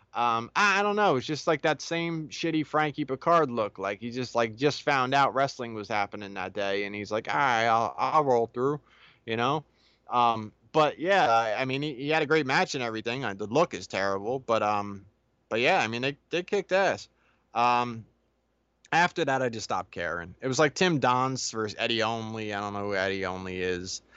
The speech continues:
Uh, d-, so much of the deathmatch shit is just dead to me 'cause it's, it's, it's, like, a lot of the same over and over and over. So I just tuned out for the majority of the show, just went, did my own thing.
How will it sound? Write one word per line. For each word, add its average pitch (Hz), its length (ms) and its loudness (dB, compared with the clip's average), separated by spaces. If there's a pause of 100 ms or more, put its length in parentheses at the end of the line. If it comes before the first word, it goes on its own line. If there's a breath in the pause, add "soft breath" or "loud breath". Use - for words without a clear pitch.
(260 soft breath)
Uh, 78 520 2 (580)
d-, 139 140 4 (180)
so 196 240 6
much 196 200 6
of 180 60 0
the 170 100 4
deathmatch 131 500 2
shit 135 220 -2
is 113 140 -4
just 117 380 -6
dead 95 280 -6
to 104 80 -6
me 101 360 -6 (500)
'cause 107 220 0
it's, 110 160 -10
it's, 117 260 -6
it's, 135 220 -2
like, 143 140 4
a 151 60 6
lot 151 280 6
of 123 80 -2
the 110 80 -6
same 98 640 -6 (580)
over 101 300 -2
and 98 80 -4
over 95 240 -2
and 92 80 -4
over. 92 340 0
So 127 140 4
I 139 100 6
just 156 240 -2
tuned 135 260 -2
out 107 220 2
for 110 100 -10
the 101 120 -8
majority 101 500 -4
of 95 60 -12
the 101 100 -8
show, 95 340 -2
just 92 140 -8
went, 101 200 -6
did 101 120 -2
my 95 200 0
own 95 180 -4
thing. 92 340 -4